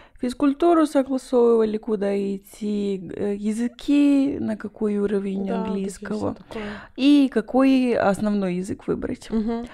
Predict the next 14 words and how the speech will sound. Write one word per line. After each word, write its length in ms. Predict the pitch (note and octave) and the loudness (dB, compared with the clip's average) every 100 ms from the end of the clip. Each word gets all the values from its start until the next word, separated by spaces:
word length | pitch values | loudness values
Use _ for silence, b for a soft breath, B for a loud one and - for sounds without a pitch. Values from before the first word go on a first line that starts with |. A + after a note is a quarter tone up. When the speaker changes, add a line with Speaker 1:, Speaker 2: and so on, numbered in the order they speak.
| B B B | B B B
Speaker 1:
У 60 | A3 | -2
нас 400 | A3+ B3 - - | 0 0 -2 -10
в 40 | |
университете 680 | A3 A3+ A3+ - C#4+ D4+ A#3+ | -4 -4 -4 -6 -4 -2 -4
было, 920 | G3 G#3+ A3 A3 G#3+ G#3+ G#3+ G#3 G#3 G3+ | 0 2 4 6 6 6 6 4 2 -2
что 160 | - | -6
ли, 120 | G#3+ | -4
пять 360 | G#3+ B3 C#4+ D4 | 0 2 2 0
языков, 680 | A#3 G#3 G3 F#3 F3 F3+ - | -4 -4 -2 0 0 0 -8
либо 240 | G3+ F#3 | -6 -4
четыре. 680 | G3 - - B3+ C4+ F#3+ F#3+ B B B B B B B B B - | -6 -8 -6 -2 2 2 0 B B B B B B B B B -12
А, 420 | G3+ G#3 G#3 - | -2 0 2 2
ну, 80 | A#3 | 4
неважно. 680 | C4+ C#4+ A3+ F#3 F3+ - | 6 8 6 4 0 -10